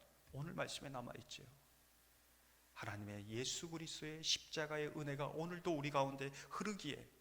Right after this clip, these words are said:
즉각적으로 심판하지 않습니다. 하나님이 계속적으로 기회를 주고 인내하고 참으시고 있기 때문에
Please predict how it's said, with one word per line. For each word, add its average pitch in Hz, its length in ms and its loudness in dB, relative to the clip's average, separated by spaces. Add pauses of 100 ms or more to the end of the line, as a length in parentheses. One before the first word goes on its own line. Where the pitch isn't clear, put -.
(640)
즉각적으로 131 520 6
심판하지 - 600 2
않습니다. - 480 -10 (760)
하나님이 127 380 4
계속적으로 175 840 4 (220)
기회를 185 460 12
주고 170 540 0
인내하고 180 680 4 (180)
참으시고 - 680 8
있기 143 480 2
때문에 131 260 4